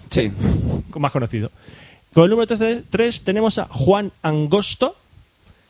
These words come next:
Speaker 2: Con el cuatro, Detective Comics, con el cinco, Tendar, con el seis, Funcroc y con el siete, Surampu. Hay que decir que había otro oye-, oyente, que es Pascuto dos,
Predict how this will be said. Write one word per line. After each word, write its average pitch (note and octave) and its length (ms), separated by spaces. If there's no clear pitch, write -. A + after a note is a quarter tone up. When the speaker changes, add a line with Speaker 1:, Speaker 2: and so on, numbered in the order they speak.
Speaker 2:
Con D3+ 140
el D#3 120
cuatro, E3 360
Detective F3 520
Comics, C4+ 540
con C3 140
el F3+ 80
cinco, A3 440
Tendar, G3+ 480
con D3+ 200
el D#3+ 140
seis, F#3 340
Funcroc A3+ 580
y E3 140
con E3 140
el E3 100
siete, F3 360
Surampu. A#2 600
Hay D#3+ 80
que F3+ 80
decir F#3 200
que D3 80
había D#3 260
otro D3 640
oye-, D3+ 220
oyente, F3+ 400
que D3 60
es D#3 120
Pascuto D3+ 640
dos, G3 320